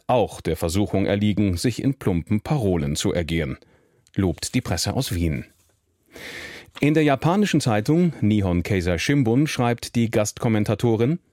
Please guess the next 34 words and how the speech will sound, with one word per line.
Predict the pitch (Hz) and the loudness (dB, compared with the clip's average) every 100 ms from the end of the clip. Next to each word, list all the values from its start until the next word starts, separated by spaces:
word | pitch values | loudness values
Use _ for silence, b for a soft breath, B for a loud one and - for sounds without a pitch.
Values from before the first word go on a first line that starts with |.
| _ _ _ _ _ _ _ - | _ _ _ _ _ _ _ -6
„Gleich | 117 143 185 - | 0 2 0 0
zu | 180 | 0
Beginn | 127 113 104 123 180 | 2 0 2 2 2
unterstellte | 156 135 - 131 120 110 | 0 -2 0 0 0 2
Olaf | 113 101 | 2 2
Scholz | - 123 165 | 2 0 2
seinem | - 117 107 | 0 2 2
Kontrahenten | 95 101 95 101 101 110 | 2 0 0 -2 0 0
Friedrich | 104 120 107 95 | 0 0 0 0
Merz | 101 131 - | -2 0 -2
einen | 113 123 117 B B - | 0 2 0 B B -10
Tabubruch. | - 127 147 131 82 71 58 - - B B B B B - | -4 0 2 2 0 -4 -6 -12 -16 B B B B B -6
Dass | 82 - | -4 -2
der | 98 87 80 - | 0 0 0 -2
Unionskanzlerkandidat | 98 101 131 117 - 139 135 - 104 120 113 110 107 135 - | 0 2 2 0 0 0 0 0 0 0 0 2 2 0 0
bei | 92 | 0
der | 87 | 2
Abstimmung | 110 - - 117 120 | 0 -4 -2 0 2
im | 101 87 | 2 2
Bundestag | 110 101 101 107 120 - | 2 2 0 -2 -2 -2
die | 98 | -4
Stimmen | - 110 101 | 0 2 2
der | 92 80 | 2 0
A | 95 | 0
F | 92 | 0
D | - 156 | 2 2
in | 113 | 2
Kauf | - 110 107 | 2 0 2
nahm, | 123 131 175 147 | 0 2 2 0
hat | 147 - | -2 -4
tatsächlich | - 139 170 - 104 90 - | -4 0 -2 0 -2 -2 -2
bundesweite | 98 95 92 90 85 92 | 0 0 0 -2 -2 -2
Proteste | - - 139 - 85 | -4 -2 -2 -2 -4
hervorgerufen. | 82 104 85 78 64 - | -2 -2 -2 -4 -6 -8